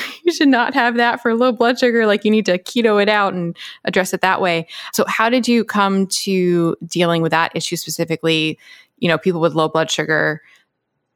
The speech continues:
actually using, like, a carbohydrate to bring it back up versus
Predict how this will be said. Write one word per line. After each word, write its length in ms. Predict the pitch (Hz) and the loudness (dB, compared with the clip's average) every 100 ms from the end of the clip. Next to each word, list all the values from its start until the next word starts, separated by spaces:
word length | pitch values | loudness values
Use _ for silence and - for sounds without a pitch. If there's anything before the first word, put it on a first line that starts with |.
| - | -4
actually 460 | 156 - - 165 | -2 -2 -4 -2
using, 500 | 160 151 175 170 165 | -2 -2 0 0 -2
like, 180 | 151 147 | -2 -4
a 40 | 147 | -4
carbohydrate 640 | 160 - 143 143 143 - | -4 -4 -4 -4 -4 -4
to 80 | - | -6
bring 220 | - 143 | -4 -4
it 80 | 143 | -2
back 200 | 147 151 | -4 -2
up 240 | 151 - | -4 -2
versus 800 | 175 160 - 151 147 143 - - | -2 -2 -4 -4 -4 -4 -8 -12